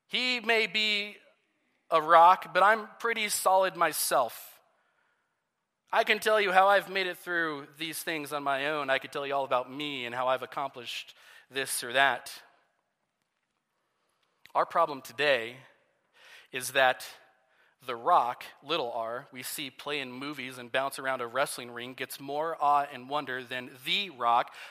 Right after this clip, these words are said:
our God, who alone is sovereignly working his purposes among the children of man. And if you notice, as Joseph is going through this, it's almost as if Joseph is saying to his brothers,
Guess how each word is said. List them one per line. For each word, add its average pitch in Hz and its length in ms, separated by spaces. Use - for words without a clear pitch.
our 180 240
God, 131 340
who 156 180
alone 165 340
is 165 100
sovereignly 175 540
working 139 460
his 156 200
purposes 147 640
among 143 320
the 143 80
children 139 400
of 127 100
man. 131 460
And 180 80
if 214 120
you 240 80
notice, 262 260
as 196 200
Joseph 262 380
is 196 160
going 214 260
through 226 200
this, 190 160
it's 202 180
almost 320 360
as 277 100
if 262 120
Joseph 233 380
is - 120
saying 220 300
to 214 120
his 175 160
brothers, 170 440